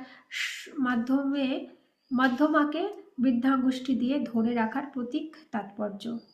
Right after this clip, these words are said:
যখন কোনো ব্যক্তি ধ্যান করেন, তখন তার বিশ্বসত্তা সীমিত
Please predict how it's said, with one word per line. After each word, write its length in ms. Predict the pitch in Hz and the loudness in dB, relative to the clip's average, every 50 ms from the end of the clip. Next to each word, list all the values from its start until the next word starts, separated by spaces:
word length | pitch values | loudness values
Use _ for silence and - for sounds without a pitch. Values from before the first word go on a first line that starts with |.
| _ 233 | _ -2
যখন 340 | 220 240 233 240 - 240 233 | 0 0 0 0 0 -2 -2
কোনো 240 | - 247 233 233 226 | 0 0 0 2 2
ব্যক্তি 420 | 226 233 233 233 - - 294 247 | 2 0 -2 -4 -2 -2 -2 -2
ধ্যান 280 | 226 240 226 226 240 262 | 0 -2 -2 -2 -2 -4
করেন, 460 | - - 285 254 233 254 294 - - | -4 -2 -2 0 0 -2 -4 -4 -4
তখন 360 | - 233 214 - 233 226 226 | -6 -6 -4 -2 -2 -2 -2
তার 260 | 220 - 240 240 247 262 - - - - - _ 254 | 0 0 0 0 0 -2 -4 -10 -16 -20 -12 _ 2
বিশ্বসত্তা 1000 | 254 269 - - - 294 294 - - 262 254 262 - - 285 262 220 202 214 | 2 2 2 2 0 0 0 0 0 -2 -2 -2 -4 -2 0 2 2 0 -2
সীমিত 520 | - - - - 269 269 277 285 285 - | -6 -10 -6 -2 -2 0 0 -2 -2 -2